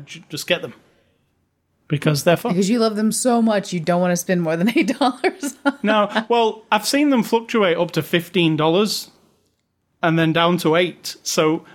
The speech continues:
Speaker 1: because I know that they sell at eight, the fifteen dollars, when they're at fifteen, I'm like, "Nah,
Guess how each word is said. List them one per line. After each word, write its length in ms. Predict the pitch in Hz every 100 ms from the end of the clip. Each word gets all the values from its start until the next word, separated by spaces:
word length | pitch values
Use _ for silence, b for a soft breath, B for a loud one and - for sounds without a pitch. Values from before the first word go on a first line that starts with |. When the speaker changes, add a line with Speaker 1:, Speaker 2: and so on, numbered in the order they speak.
| -
Speaker 1:
because 320 | 175 226 226
I 140 | 226
know 320 | 202 180 208
that 160 | 233 220
they 120 | 208
sell 260 | 196 214 196
at 100 | 175
eight, 400 | 196 214 - - _ _ _ _ _
the 80 | -
fifteen 440 | 147 208 208 180 175
dollars, 240 | 185 196
when 140 | 185 208
they're 140 | 196
at 80 | 165
fifteen, 440 | 196 190 214 202
I'm 120 | 147 147
like, 240 | 139 -
"Nah, 280 | 180 151